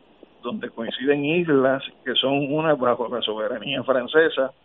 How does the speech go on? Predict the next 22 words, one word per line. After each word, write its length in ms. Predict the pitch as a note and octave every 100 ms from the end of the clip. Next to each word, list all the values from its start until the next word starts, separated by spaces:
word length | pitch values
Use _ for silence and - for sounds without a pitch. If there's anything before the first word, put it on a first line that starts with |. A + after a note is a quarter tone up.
| _ _ -
otras 360 | C3 C#3 C#3 C#3
bajo 340 | B2+ B2 A#2+
la 80 | A#2+
soberanía 800 | A#2 A2+ B2 A#2 A#2 C3+ C#3+ C3+
holandesa, 840 | C3 B2 A#2+ A#2+ D3 D#3 C#3+ C3+ _ - - -
otras 360 | C3+ C#3 C3 B2+
bajo 240 | B2+ B2+
la 80 | B2+
soberanía 600 | A#2+ A#2 A2+ B2 C3 C#3+
inglesa, 680 | B2+ C3+ D#3+ D#3 C#3 C3 - - - -
otras 540 | C3 D3+ D#3 C#3 B2+ - -
bajo 400 | B2 B2 B2+ C3
la 80 | A2
soberanía 1000 | B2 A#2+ A#2+ B2 A#2 C3+ C#3+ D3 C#3+ B2+ - -
estadounidense, 960 | - - C#3 D3 D#3 D#3 D#3 B2+ A#2 _ - _ _ _
y 120 | C#3+ C#3+
donde, 600 | D3 E3 E3+ D3 C#3 A#2
eh, 340 | B2 B2 A#2+ A#2
se 120 | B2+ B2+
dan, 340 | C#3 E3+ E3+
este, 420 | C#3 C3 - C3 B2+
situaciones 760 | B2+ - B2+ - C#3+ E3 E3